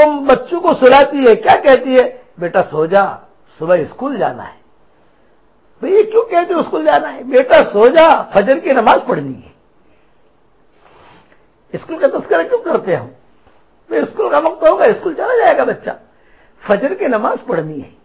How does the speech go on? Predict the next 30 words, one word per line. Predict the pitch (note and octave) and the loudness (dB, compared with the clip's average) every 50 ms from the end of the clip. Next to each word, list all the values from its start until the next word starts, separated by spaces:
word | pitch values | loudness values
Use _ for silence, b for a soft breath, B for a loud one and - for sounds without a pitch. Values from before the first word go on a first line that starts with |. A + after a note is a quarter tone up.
| _ _ _ _ _ _ _ _ _ _ _ _ _ _ _ _ _ _ _ _ _ _ - | _ _ _ _ _ _ _ _ _ _ _ _ _ _ _ _ _ _ _ _ _ _ -6
یہ | B3+ D#4+ G4+ G4 - - - - _ _ _ | -2 -2 0 0 -2 -4 -8 -14 _ _ _
اب | - F#3+ F3 - - - _ _ _ _ _ - | -14 -14 -14 -16 -20 -20 _ _ _ _ _ -12
ب-، | F#3 G3+ G#3+ G3+ - - - - - - | -8 -6 -6 -6 -6 -10 -20 -12 -6 -4
شروع | C#4 D4 F4+ G#4 G#4+ G4 F#4+ F#4 | -2 2 4 4 6 6 4 4
سے | - E4+ E4+ | 4 4 4
لے | E4+ F4 F4 F4 F4 F4 D#4+ | 6 6 6 4 4 4 4
کر | D#4 | 4
بچوں | D4 C#4 C4+ C4+ - D#4+ D4+ | 6 4 4 2 2 -2 0
کو | D4 E4 C#4+ C#4 | 4 6 6 6
ہم | C#4+ B3+ | 6 6
لے | B3+ C4+ C#4+ | 4 4 6
کے | C#4 C#4+ B3+ | 6 4 2
چلیں | - B3+ B3+ C4+ C#4+ C#4+ C4+ | 4 6 6 6 6 4 4
گے۔ | C4+ | 4
اور | B3+ B3+ C4+ C#4 | 4 6 6 4
ایک | C#4 C4+ C#4 | 4 2 2
بات | C#4+ C4+ C4+ C#4 C#4 | 4 4 4 4 2
یہ | C#4+ D4+ | 0 0
بتاؤں | D4 C#4+ B3+ - B3+ A#3 A3 | 2 2 2 4 4 2 2
کہ | F#3+ - - - - | 2 -2 -4 -4 -2
اب | - - - - - | 2 2 2 2 4
اس | G4 G4+ - - - | 4 2 2 4 2
وقت | D#4+ B3+ - - - | 0 0 0 2 2
میں | A3+ G#3 G3+ G3 | 2 2 2 0
یہ | G#3 A#3 A3+ | -4 -2 0
جو | A#3 B3 | 0 0
دور | A3+ G3+ G#3 A#3 A#3 A#3 A3+ | 2 2 2 2 2 2 0
چل | G3+ F#3 | 0 0
رہا | F3 D#3 D#3 C#3 C3 A#2+ A#2 A2 | 0 0 0 -2 -2 -2 -4 -6
ہے، | - | -8